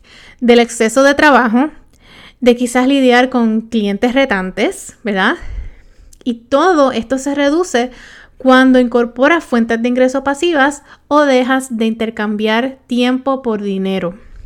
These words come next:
Y la número cuatro es que te permite vivir en cualquier lugar.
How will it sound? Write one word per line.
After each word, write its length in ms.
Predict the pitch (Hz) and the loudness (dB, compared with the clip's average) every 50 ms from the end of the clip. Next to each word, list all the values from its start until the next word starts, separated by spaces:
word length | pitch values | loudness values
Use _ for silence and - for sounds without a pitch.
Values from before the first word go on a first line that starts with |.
| - - - - _ _ _ _ _ _ _ _ _ _ - - - - - - - _ _ _ | -20 -20 -20 -20 _ _ _ _ _ _ _ _ _ _ -20 -20 -20 -20 -20 -20 -20 _ _ _
Y 80 | 254 226 | -2 0
la 140 | 233 233 | 2 2
número 400 | 233 247 277 302 349 359 370 359 | 4 4 4 4 4 4 2 2
cuatro 500 | - - 277 262 262 262 262 262 262 254 - - | 2 2 4 4 4 4 4 2 0 0 0 -2
es 280 | 240 240 240 233 233 - | -2 -2 -2 -2 -2 -4
que 120 | 262 240 | -4 -4
te 140 | 240 240 226 | -2 -4 -4
permite 720 | 233 226 214 214 214 220 233 240 262 262 262 320 330 330 - | -4 -4 -4 -2 0 0 0 0 0 -2 -2 -4 -6 -6 -6
vivir 840 | 311 285 254 233 226 208 226 220 220 202 214 220 226 262 294 302 - _ | -6 -4 0 0 2 2 2 0 0 0 0 0 0 0 -2 -4 -10 _
en 180 | 294 254 233 226 | -4 -4 -4 -2
cualquier 460 | 226 214 202 202 202 - 202 196 196 | -2 -4 -4 -6 -6 -4 -4 -4 -2
lugar. 540 | 208 202 202 202 190 185 185 196 220 - | -2 -2 -2 -2 -4 -4 -6 -6 -10 -14